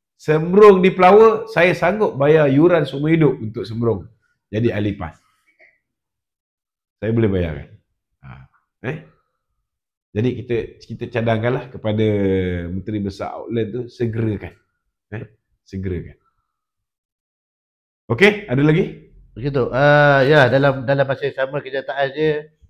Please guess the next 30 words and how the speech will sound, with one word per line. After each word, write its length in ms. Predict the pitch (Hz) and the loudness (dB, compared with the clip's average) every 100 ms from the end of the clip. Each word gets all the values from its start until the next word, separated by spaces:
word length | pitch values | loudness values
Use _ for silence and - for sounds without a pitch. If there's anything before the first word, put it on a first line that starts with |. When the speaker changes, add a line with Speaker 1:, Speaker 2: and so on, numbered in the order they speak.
| _ _ _ _ _ _ | _ _ _ _ _ _
Speaker 2:
ah, 580 | 107 113 117 113 113 113 - - _ _ _ _ _ - | -8 -6 -4 -4 -6 -8 -12 -20 _ _ _ _ _ -8
Terengganu 480 | 151 139 160 180 170 | -4 0 0 0 2
dah 100 | 143 | 0
terima 520 | 143 151 156 127 117 | 0 -4 -2 -2 -4
apa 200 | 123 143 147 143 143 139 - _ _ - | -4 -6 -4 -4 -2 -4 -6 _ _ -12
bayaran 600 | 123 135 143 123 92 95 | -4 0 0 -2 -6 -12
deposit 540 | 113 143 143 139 - | -6 -4 -2 -4 -8
untuk 560 | 123 123 127 120 _ _ _ | -18 -12 -12 -12 _ _ _
royalti 380 | - 131 135 131 | -12 -10 -10 -12
minyak 340 | 131 123 98 90 | -12 -12 -14 -16
tu. 100 | 90 _ _ _ - - | -20 _ _ _ -20 -20
Speaker 1:
Oh, 240 | 78 69 | -18 -16
dah 160 | 71 107 | -10 -6
dapat 300 | 110 - 80 | -6 -8 -8
deposit, 400 | 92 98 92 76 | -6 -6 -6 -4
eh? 80 | 120 | -4
Speaker 2:
Ah, 340 | 113 92 85 | -4 -6 -10
deposit 380 | 90 110 147 156 | -10 -4 -2 -2
dah 80 | 107 | -4
saya, 160 | 107 101 | -4 -4
saya 140 | 101 | -4
deposit. 380 | 95 101 98 98 | -6 -8 -10 -12
Tapi 200 | - 104 | -12 -8
dah 100 | 131 | -4
Speaker 1:
Ya. 80 | 135 | -4
Speaker 2:
dapat 160 | 131 - | -4 -6
lah. 180 | 110 | -8
Speaker 1:
Ha. 320 | - _ _ _ _ _ _ - _ _ _ _ _ | -10 _ _ _ _ _ _ -20 _ _ _ _ _
Deposit, 440 | - 87 110 113 101 | -16 -6 -2 0 -2
eh? 120 | 127 | -4